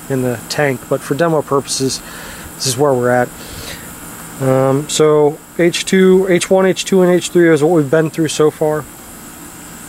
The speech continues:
Uh, let's go ahead and switch to some of the reef modes.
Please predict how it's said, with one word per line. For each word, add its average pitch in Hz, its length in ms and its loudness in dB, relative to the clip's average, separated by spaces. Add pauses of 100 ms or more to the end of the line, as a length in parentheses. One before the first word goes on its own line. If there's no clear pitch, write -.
(1000)
Uh, 135 260 4
let's 160 240 4
go 220 100 6
ahead 214 100 8
and 175 100 4
switch - 540 -2
to 170 260 2
some 170 280 0
of 143 160 0
the 147 160 0
reef 156 360 2
modes. 131 460 0